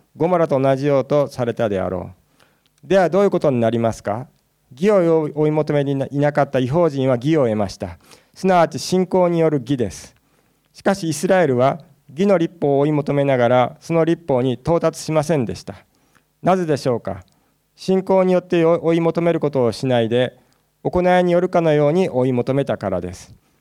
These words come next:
彼らはつまずきの石につまずいたのです。それはこう書かれている通りです。見よ、私はシオンにつまずきの石、妨げの岩を置く。彼に信頼する者は失望させられることがない。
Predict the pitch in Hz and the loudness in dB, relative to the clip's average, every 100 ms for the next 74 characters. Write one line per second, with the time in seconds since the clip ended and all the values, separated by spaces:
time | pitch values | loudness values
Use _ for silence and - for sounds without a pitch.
0 | _ - 180 170 147 123 156 160 156 156 | _ -2 0 4 4 2 0 0 0 0
1 | 156 147 156 170 - 147 143 147 117 101 | 0 0 0 -2 -2 -2 0 0 -2 -4
2 | 85 95 98 - - _ _ _ _ - | -4 -8 -8 -16 -20 _ _ _ _ -2
3 | 165 170 160 180 180 160 175 170 151 135 | 2 2 2 2 -2 0 0 0 0 -2
4 | 147 139 113 92 90 - _ _ _ _ | 0 0 -2 -2 -6 -10 _ _ _ _
5 | _ - 185 175 139 139 131 147 135 131 | _ -2 2 2 2 0 -2 0 2 2
6 | - _ - - 185 165 139 - 151 156 | -2 _ -8 0 2 2 0 -2 0 0
7 | 147 151 143 139 131 143 135 - _ _ | 0 -2 2 0 0 -2 -2 -4 _ _
8 | - 165 160 156 156 160 135 139 127 110 | -2 0 0 0 2 2 2 2 2 0
9 | - 113 - _ _ _ _ - 190 180 | -2 -8 -8 _ _ _ _ 0 2 2
10 | 143 - 147 139 135 - 131 131 156 170 | 0 -2 0 0 0 -2 -2 0 2 0
11 | - - - 143 135 123 127 135 120 120 | -2 -12 -8 -2 0 0 -4 -2 0 2
12 | 113 98 90 95 95 95 104 127 | 0 -4 -10 -10 -10 -6 -2 -2